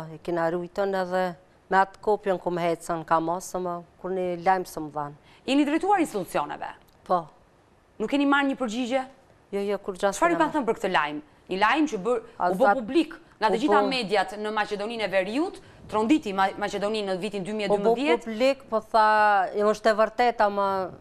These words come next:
Speaker 1: kështu lajm që jo mos fëmia jem, s'than, kur gja.
Speaker 2: Lajmi ishte i vërtet?
Speaker 1: Than i vërtet është lajmi, ama për fëmit mos i kallëzu.
Speaker 2: Asnjëherë nuk dolën emrat e atyre katër fëmijëve,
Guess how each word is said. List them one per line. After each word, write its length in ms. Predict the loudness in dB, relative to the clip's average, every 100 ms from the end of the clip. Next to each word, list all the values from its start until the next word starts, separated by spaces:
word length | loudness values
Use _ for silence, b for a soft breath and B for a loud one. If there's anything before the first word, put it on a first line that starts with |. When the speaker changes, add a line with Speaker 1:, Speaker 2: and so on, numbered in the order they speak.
| -20 -20 -20 -20
Speaker 1:
kështu 220 | -6 0 4
lajm 200 | 2 2
që 300 | -6 -2 0
jo 60 | 2
mos 140 | 0 -4
fëmia 280 | -2 2 2 2
jem, 160 | -2
s'than, 720 | -4 -14 -16 -8 -4 -4 -6 -16 _ _ _
kur 100 | -16
gja. 200 | -10 -10 -10 -20 _ _ _ -20 -20 -20 -20 -20 -20 _ 0
Speaker 2:
Lajmi 360 | 2 4 2
ishte 200 | 0 -2
i 60 | -2
vërtet? 400 | -2 -2 -4 -8 -20 _
Speaker 1:
Than 220 | 2 2
i 40 | 0
vërtet 460 | -4 -2 -2 -2 -8
është 300 | -16 -8 -4
lajmi, 300 | -4 -4 -10
ama 300 | -8 -8 -10 -12 -10
për 100 | -10 -8
fëmit 340 | -8 -8 -14 -20 -12
mos 200 | -8 -6 0
i 60 |
kallëzu. 380 | 2 2 0 -14 -16 -20 -20 _ _ _ -20 _ _ _ _ _ _ _ _ _ _ -6
Speaker 2:
Asnjëherë 440 | -4 -2 0 0 -4
nuk 100 | -4
dolën 300 | -4 -4 -6
emrat 300 | -2 -4 -2
e 80 | 0
atyre 300 | 0 0 -4
katër 240 | -4 -4
fëmijëve, 460 | -6 -6 -6 -4